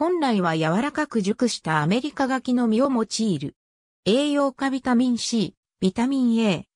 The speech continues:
カロテン、糖質に富む。ただし、干し柿に加工すると、ビタミンCはほとんど失われる。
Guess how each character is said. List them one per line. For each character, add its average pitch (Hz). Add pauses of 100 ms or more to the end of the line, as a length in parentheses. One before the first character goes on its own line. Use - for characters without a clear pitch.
(140)
カ 269
ロ 247
テ 175
ン、 147 (240)
糖 233
質 -
に 240
富 208
む。 156 (520)
た 240
だ 220
し、 165 (240)
干 -
し 311
柿 330
に 196
加 175
工 220
す 220
る 208
と、 160 (260)
ビ 175
タ 277
ミ 311
ン -
C 269
は 190
ほ 180
と 277
ん 233
ど 170
失 190
わ 202
れ 175
る。 156